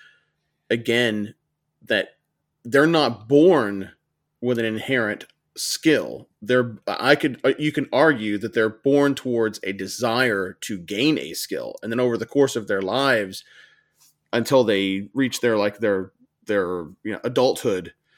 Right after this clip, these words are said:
and they, they, they move on, that they've, even if, like, it's a dwarf that's raised by pixies, maybe it's a dwarf that's fascinated with jewels and gems and becomes a,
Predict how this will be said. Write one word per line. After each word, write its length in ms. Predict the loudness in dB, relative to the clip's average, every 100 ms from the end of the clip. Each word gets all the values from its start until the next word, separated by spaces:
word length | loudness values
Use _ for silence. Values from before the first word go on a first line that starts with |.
| _ _ _ -8
and 80 | -4
they, 120 | -4
they, 240 | -2 0
they 160 | 2 2
move 280 | 4 4 4
on, 420 | 2 0 -2 -8 -6
that 160 | -4
they've, 380 | 0 0 -2 -12 _ _ _ _ _ _ _ _ 0
even 220 | 2 4
if, 100 | 4
like, 140 | 2
it's 120 | 2 -2
a 60 |
dwarf 260 | 0 0 0
that's 140 | 0
raised 220 | 0 0
by 140 | -2 -6
pixies, 600 | 0 0 0 -8 -10 -16 -18 -6
maybe 200 | 0 2
it's 140 | 2 0
a 40 |
dwarf 240 | 2 2
that's 160 | 2 -2
fascinated 540 | 0 0 -2 -4 -4
with 160 | -8 -6
jewels 380 | -2 0 0 -2
and 100 | -4
gems 340 | -2 0 0 -4
and 80 |
becomes 320 | -6 -6 -6
a, 100 | -8